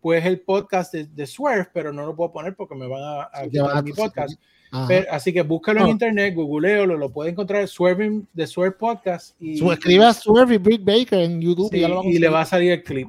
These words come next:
Speaker 1: Eh, pero, eh, mi punto sobre todo esto es:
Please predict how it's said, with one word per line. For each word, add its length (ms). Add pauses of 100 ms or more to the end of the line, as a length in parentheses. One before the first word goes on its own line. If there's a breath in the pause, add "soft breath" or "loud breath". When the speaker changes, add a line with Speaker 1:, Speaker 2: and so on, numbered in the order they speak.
(160)
Speaker 1:
Eh, 380
pero, 480 (400 soft breath)
eh, 380 (640)
mi 180
punto 400
sobre 300
todo 200
esto 220
es: 300